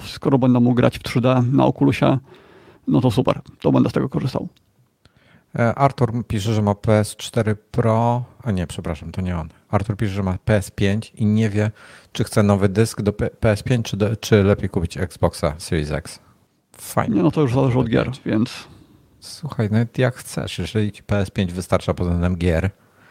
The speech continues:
Speaker 2: nie masz potrzeby szukania czegoś innego, no to wiesz, to kup sobie dysk nowy, większy. Przepraszam, odbiło mi się. Ech. Teraz tak. Dobra. Co, co pro-, bo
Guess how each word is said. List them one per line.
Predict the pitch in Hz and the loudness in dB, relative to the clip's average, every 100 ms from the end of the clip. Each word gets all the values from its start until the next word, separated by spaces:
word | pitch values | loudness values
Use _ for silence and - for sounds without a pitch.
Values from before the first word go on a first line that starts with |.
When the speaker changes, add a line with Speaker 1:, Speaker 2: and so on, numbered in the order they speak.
| - - _ | -20 -20 _
Speaker 2:
nie | 92 | 2
masz | 87 - | 2 2
potrzeby | - - 82 82 85 85 | -2 0 2 2 2 -2
szukania | - - 87 | -4 0 0
czegoś | 85 87 90 | 0 -2 -2
innego, | 90 85 82 | 0 0 0
no | 87 | 0
to | 92 95 | 0 0
wiesz, | 107 87 - - _ _ _ _ _ _ _ _ _ _ _ | -2 -4 -8 -14 _ _ _ _ _ _ _ _ _ _ _
to | - | -4
kup | - 90 | -2 2
sobie | 107 | 2
dysk | 120 139 - | 2 0 0
nowy, | 76 78 | 0 2
większy. | 76 73 - 73 73 _ _ _ _ _ | 0 0 -2 -10 -10 _ _ _ _ _
Przepraszam, | _ 95 - 85 85 - _ _ - | _ -12 -10 -10 -12 -18 _ _ -20
odbiło | - 92 87 | -10 -2 0
mi | 90 | 0
się. | - 87 85 - _ _ _ _ - | -4 -6 -8 -20 _ _ _ _ 2
Ech. | 185 175 151 113 87 - - - _ _ _ _ _ _ _ _ _ | 4 6 4 2 0 -8 -20 -20 _ _ _ _ _ _ _ _ _
Teraz | - 127 120 | -2 -2 0
tak. | 110 80 - - - - - _ _ _ _ _ | -2 -2 -10 -16 -20 -20 -20 _ _ _ _ _
Dobra. | 107 101 85 73 - - _ _ _ - | 0 0 0 -8 -16 -20 _ _ _ -14
Co, | - - 143 135 139 131 - _ _ _ _ _ _ _ | -8 2 4 6 2 -2 -12 _ _ _ _ _ _ _
co | - - | -4 0
pro-, | 127 - | 2 0
bo | 117 123 123 - | 4 4 4 -2